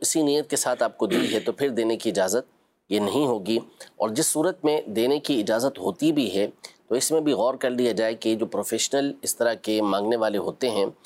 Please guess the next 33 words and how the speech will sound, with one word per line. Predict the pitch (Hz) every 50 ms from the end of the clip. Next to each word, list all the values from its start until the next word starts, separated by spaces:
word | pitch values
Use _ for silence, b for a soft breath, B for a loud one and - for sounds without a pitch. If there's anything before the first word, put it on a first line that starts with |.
| B B B B B B _ -
ان | 131 147 165
کو | 147 - 139 127
دینے | 107 113 117 127 143 -
سے، | - - 120 113 110 - - -
آ، | - - - 95 98 98 95 98 98
گریز | 85 78 98 95 104 117 113
کرنا | - 127 117 117 120 120
لازم | 110 98 101 98 98 - 131 147 139 113
ہے۔ | 113 113 113 - B B B B B B
اور | - - -
اگر | - 101 113
پتہ | - - - 117 - 160
ہے | 156 151 156 151
کہ | 147 - 147
یہ | 139 143
لوگ، | 135 139 147 147 135 - - _ -
آ، | 107 107 107 104 104 101 101 101 - _ _ _ _ _ _ _ _ _ _ _ _ _ _ _ -
بے | 131 151 160 151
ضرورت، | - 127 120 131 139 127
بلا | 98 87 120 143 151 160
ضرورت | 131 120 123 123 139 131
بھیک | 107 92 113 135 135 -
مانگ | 104 101 101 110 120
رہے | 127 131
ہیں، | 107 101 101 95 98 104 107 107 - B B B B B B B
شرعاً | - - - 127 120 135 147 160 127
ان | 131 127
کو | 120 135
اس | 127 -
کی | - 123 117
اجازت | 101 110 101 101 117 120 - -
نہیں | 135 147 139 123
ہے، | 117